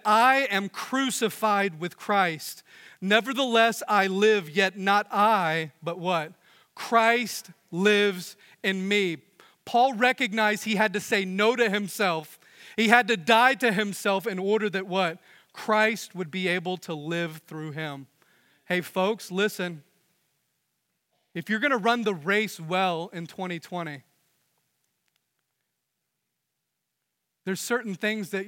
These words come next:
are gonna be a hindrance to you. There's gonna be certain temptations that are gonna come your way that want to knock you out of the race, to make you wanna sit down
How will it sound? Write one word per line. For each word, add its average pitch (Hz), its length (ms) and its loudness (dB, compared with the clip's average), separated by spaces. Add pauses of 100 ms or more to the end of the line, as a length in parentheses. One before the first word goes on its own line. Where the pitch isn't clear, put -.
(180)
are 175 100 -10
gonna 180 200 -6
be 180 160 -6
a 160 80 -4
hindrance 151 640 -10
to - 120 -16
you. 139 240 -16 (1500)
There's 202 180 -2
gonna 254 180 0
be 247 180 0
certain 269 400 -2
temptations 233 800 -2
that 202 120 -2
are 208 60 -2
gonna 202 180 -4
come 208 360 -4
your 196 80 -6
way 170 440 -2 (580)
that 214 160 0
want 220 300 -2
to 254 80 -2
knock 220 380 2
you 240 160 -2
out 214 180 6
of 170 100 -6
the 196 100 -4
race, 190 560 0 (1000)
to 226 80 0
make 226 280 2
you 262 100 0
wanna 233 280 0
sit 254 400 -2
down 180 460 0